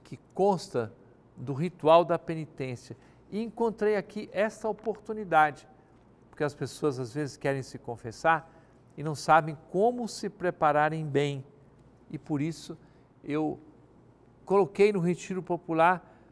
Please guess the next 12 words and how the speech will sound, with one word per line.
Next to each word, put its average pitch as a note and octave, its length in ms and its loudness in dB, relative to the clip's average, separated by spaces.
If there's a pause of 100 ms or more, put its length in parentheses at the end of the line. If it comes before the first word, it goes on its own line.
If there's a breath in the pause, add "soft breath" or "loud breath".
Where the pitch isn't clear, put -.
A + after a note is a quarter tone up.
(220 loud breath)
uma D#3 240 -4
série G#3+ 720 2
de G3 140 -10
perguntas E3+ 960 -6 (440 loud breath)
do D#3+ 140 -2
exame F#3+ 440 0
de E3 120 -8
consciência D3 800 -8 (340 loud breath)
que - 120 -12
consta C#3 640 -4
do C3 160 -8
ritual B2+ 640 0